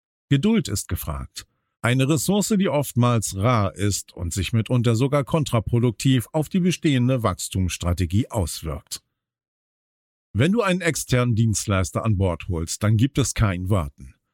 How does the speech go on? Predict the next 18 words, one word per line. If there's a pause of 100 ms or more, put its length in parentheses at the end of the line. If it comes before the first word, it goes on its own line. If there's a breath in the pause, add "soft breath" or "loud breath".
(300)
Prozesse
müssen
nicht
erst
entwickelt
werden,
sondern
werden
von
Experten
vorgegeben
und
in
Abstimmung
mit
internen
Stakeholdern
implementiert.